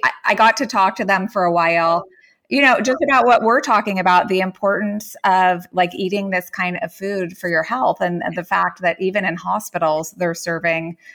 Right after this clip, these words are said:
you know, probably the most inflammatory, devoid of nutrient food that you could eat. It's just such a,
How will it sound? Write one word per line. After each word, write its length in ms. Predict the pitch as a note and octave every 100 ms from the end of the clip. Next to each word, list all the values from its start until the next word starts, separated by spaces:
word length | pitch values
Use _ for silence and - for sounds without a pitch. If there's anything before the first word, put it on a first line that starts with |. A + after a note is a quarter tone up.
| _
you 80 | -
know, 80 | F#3
probably 480 | F3+ F#3+ F3 F3 F3
the 100 | E3+
most 480 | E3+ E3 E3+ - -
inflammatory, 1120 | F3 F3 F3+ E3+ E3 - E3 E3 D#3+ E3 - - -
devoid 380 | F3 F3 E3+ E3+
of 100 | E3
nutrient 680 | E3 E3 E3 E3+ E3 D#3+ - _ _ _
food 540 | - F3+ F3 D#3 E3 F3
that 120 | -
you 160 | G#3+
could 220 | - B3 F3
eat. 200 | G#3 G3+
It's 280 | F#3 F#3 -
just 220 | G3 G3
such 220 | F3+ F3
a, 260 | F3 E3+